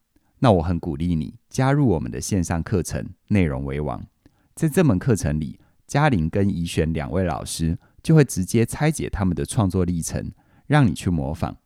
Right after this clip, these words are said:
包括具体的创作步骤，还有要怎么贴近观众的需求，抓住他们的心。此外呢，除了创作的内容，他们还会告诉你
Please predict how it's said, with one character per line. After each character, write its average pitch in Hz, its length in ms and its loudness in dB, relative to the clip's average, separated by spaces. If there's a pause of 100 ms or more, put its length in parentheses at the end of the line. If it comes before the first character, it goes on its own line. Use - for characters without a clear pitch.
(440)
包 143 160 6
括 139 200 4
具 180 260 -2
体 - 180 -10
的 - 180 -6
创 113 320 0
作 101 180 0
步 135 240 0
骤， 90 340 -4 (200)
还 - 180 0
有 92 200 4
要 101 160 2
怎 85 160 -4
么 67 120 -6
贴 113 300 0
近 113 340 0
观 107 220 2
众 113 180 0
的 71 80 -2
需 - 220 -6
求， - 320 -6 (160)
抓 92 200 2
住 90 180 -4
他 90 120 -4
们 76 100 -2
的 65 100 -8
心。 85 320 0 (640)
此 - 160 -4
外 101 200 4
呢， 85 200 0 (260)
除 - 140 2
了 107 80 6
创 170 320 2
作 120 160 2
的 87 100 -2
内 104 220 2
容， 65 240 -4 (180)
他 113 140 0
们 95 120 2
还 90 60 0
会 87 100 4
告 98 200 2
诉 87 240 -2
你 62 180 -6